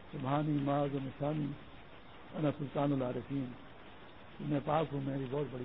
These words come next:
شان ہے اور میں عارفین کا بادشاہ ہوں۔ یہ تو عارفین بادشاہ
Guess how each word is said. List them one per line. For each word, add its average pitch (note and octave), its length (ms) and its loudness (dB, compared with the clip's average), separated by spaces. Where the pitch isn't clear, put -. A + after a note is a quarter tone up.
شان D3 220 0
ہے B2+ 60 -4
اور C3 200 -4
میں C#3 80 2
عارفین C3+ 360 -2
کا C3 120 -6
بادشاہ A2+ 300 -2
ہوں۔ A3 140 -2
یہ D#3+ 180 2
تو E3 60 4
عارفین D3 320 2
بادشاہ C3+ 340 -2